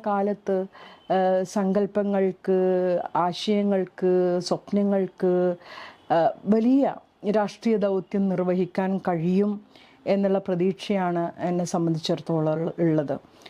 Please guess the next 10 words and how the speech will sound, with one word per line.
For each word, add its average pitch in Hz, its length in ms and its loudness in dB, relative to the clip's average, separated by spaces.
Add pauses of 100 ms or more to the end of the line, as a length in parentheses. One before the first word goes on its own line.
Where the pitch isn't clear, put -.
(220)
ആ 196 100 2
നിലയ്ക്ക് 220 640 0
ഇന്നലെ 202 400 2
ഗോപികൃഷ്ണൻ, 190 880 -2
ഏഹ്, 185 240 0
പി 196 40 0
എൻ 190 160 0
ഗോപികൃഷ്ണൻ 185 520 -2
എഴുതിയിട്ടുള്ള 180 540 0
കവിത, 170 280 0